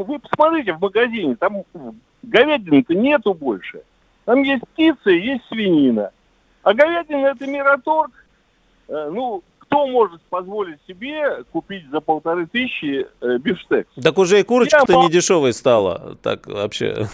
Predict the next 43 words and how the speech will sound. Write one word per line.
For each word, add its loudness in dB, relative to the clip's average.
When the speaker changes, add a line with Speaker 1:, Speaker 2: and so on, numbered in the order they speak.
Speaker 2:
<laughs> -6
поглядишь 0
на, -12
на -6
всё -8
это. -14
Speaker 1:
Да. -14
Speaker 2:
Ну -10
да. 0
А, 4
э, -2
в, -10
на, 0
на, -2
на, 0
на, 0
насколько 0
это -2
перспективно, -2
на 2
ваш 2
взгляд? 0
Э, -6
в, -18
в, -8
отмена -2
санкций, -2
тогда, 2
может -2
быть, -8
действительно -4
и 0
вопрос 0
снимется. -12
Хотя 2
Speaker 1:
Ну, -4
Speaker 2:
контрафакт 6
Speaker 1:
у 4
нас 0
Speaker 2:
всё 6
равно 2
останется. -2
Speaker 1:
это, 2